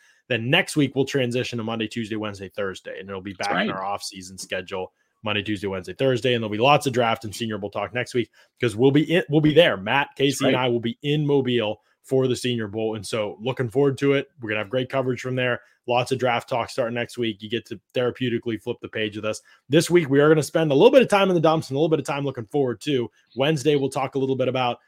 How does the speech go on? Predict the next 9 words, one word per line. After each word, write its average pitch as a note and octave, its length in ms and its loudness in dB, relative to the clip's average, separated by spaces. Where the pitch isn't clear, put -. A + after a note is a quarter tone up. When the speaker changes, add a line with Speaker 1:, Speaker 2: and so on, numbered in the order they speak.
Speaker 1:
the A2+ 80 -6
best F3+ 320 0
and D3 140 4
worst D3 320 2
from C3+ 180 -6
the A#2 60 -8
team C#3 300 -4
this C3 180 0
season B2 520 -4